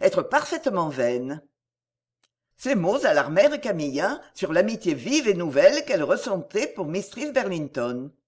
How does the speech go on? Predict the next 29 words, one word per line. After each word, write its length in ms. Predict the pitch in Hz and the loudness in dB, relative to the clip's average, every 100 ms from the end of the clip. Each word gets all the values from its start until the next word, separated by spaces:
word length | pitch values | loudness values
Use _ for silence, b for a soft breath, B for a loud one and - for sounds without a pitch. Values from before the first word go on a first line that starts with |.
| _ _ _ b b - | _ _ _ b b -6
Le 80 | |
sentiment 520 | - 269 294 330 294 254 | 2 4 4 2 0 0
de 120 | 175 | -2
son 220 | 180 147 | -2 0
erreur, 440 | 143 135 160 262 294 B - | 2 4 4 4 0 B -6
en 80 | |
diminuant 540 | 160 160 285 302 285 262 | -6 -4 -2 0 0 0
sa 140 | 185 | -2
confiance 640 | 165 208 - 214 220 - | -2 -4 -4 -4 -4 -4
pour 220 | 160 151 156 | -6 -2 0
elle-même, 580 | 143 135 139 196 269 339 B B | 0 0 2 2 2 -8 B B
ne 100 | 170 | -4
pouvait 300 | 175 285 302 | -2 -2 -2
s'étendre 600 | 294 180 - 196 285 277 | -2 -4 0 0 2 0
jusqu'à 280 | 170 147 147 | -2 -2 0
Mistress 440 | 170 233 - 262 | 0 -4 -4 0
Burlington, 800 | 165 185 160 139 139 156 226 294 b b | 2 2 0 -2 2 2 2 -2 b b
qu'elle 200 | - 254 | -2 -2
croyait 540 | 254 285 269 349 330 254 | 0 2 2 2 -2 -2
exempte 440 | 160 127 262 302 | -2 -2 -4 -4
de 180 | 226 170 | -2 -2
blâme. 560 | 127 127 123 123 139 160 _ _ _ _ _ _ _ | 0 0 0 -4 -8 -10 _ _ _ _ _ _ _
Elle 140 | - 175 | 2 4
en 100 | 180 | 4
fit 160 | - | 0
donc 280 | 143 220 330 | -2 0 0
l'éloge 460 | 262 180 175 285 311 | 0 4 4 4 2
avec 220 | 214 185 | 0 -2
chaleur. 580 | - 190 131 123 127 | 0 0 0 -4 -4